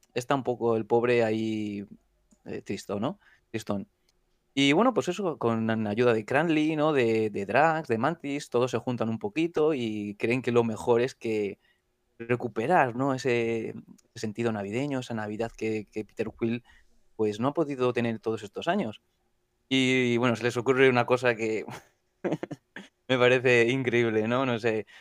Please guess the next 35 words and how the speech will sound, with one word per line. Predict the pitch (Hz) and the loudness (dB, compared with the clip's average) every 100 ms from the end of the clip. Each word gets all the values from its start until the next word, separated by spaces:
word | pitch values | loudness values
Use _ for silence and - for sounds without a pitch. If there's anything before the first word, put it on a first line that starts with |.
| - | -8
una | 131 135 | 2 6
locura. | 127 117 117 110 107 _ _ _ _ _ | 6 6 2 2 -2 _ _ _ _ _
Tanto | 120 113 113 | -4 0 0
Mantis | 120 127 | 2 0
como | 120 120 117 | -2 -2 0
Drax | 123 - | 0 0
que | 113 110 | 0 0
viajan | 110 110 110 | -2 -2 -2
a, | 107 107 107 104 101 104 | -2 -2 -4 -6 -8 -4
a | |
la | 101 | -4
Tierra | 101 117 147 170 214 226 _ | 0 0 0 -2 -4 -10 _
y, | 123 113 110 107 104 101 98 - - _ _ _ _ _ - | -4 -2 -2 -4 -6 -6 -10 -14 -20 _ _ _ _ _ -6
¿cuántas | 117 147 | -6 -4
películas, | 127 123 120 117 117 - - - | -4 -2 0 2 2 0 -14 -10
bueno, | 113 107 | -8 -4
cuántas | 123 147 | -2 0
referencias | 135 127 131 123 | -2 -4 -4 -2
ha | 107 | 0
habido, | 120 117 | 0 0
mejor | 113 117 110 | 0 -2 -2
dicho, | 107 - 113 | -4 -4 -2
de | 107 107 104 101 _ - | 0 0 0 -2 _ 2
Kevin | 127 123 | 4 4
Bacon, | 113 127 113 107 | 2 2 0 -4
no? | 117 170 - _ _ _ | -4 -6 -12 _ _ _
De | 104 | -6
que, | 107 104 101 - | -4 -2 -4 -6
que | |
habrá | 104 110 | -6 -2
comentado | 110 107 104 104 104 | -2 -4 -4 -4 -4
Peter | 101 110 101 | -6 -10 -10
Quill, | - 113 | -6 -8
pues | 101 104 | -6 -10
muchísimas. | 98 123 110 98 98 | -8 -8 -8 -12 -14